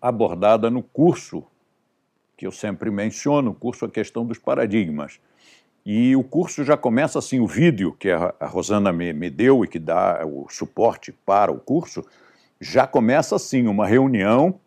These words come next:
de executivos, o,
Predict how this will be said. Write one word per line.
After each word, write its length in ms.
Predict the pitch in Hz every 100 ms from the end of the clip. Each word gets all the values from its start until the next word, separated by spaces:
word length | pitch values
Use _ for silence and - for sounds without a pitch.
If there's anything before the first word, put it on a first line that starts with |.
| _ _ _ _
de 460 | - - 95 90 90
executivos, 880 | 92 107 - 98 - 117 190 196 - _ _ _ _ _ _ _ _
o, 1000 | - 113 113 113 110 110 104 104 95 90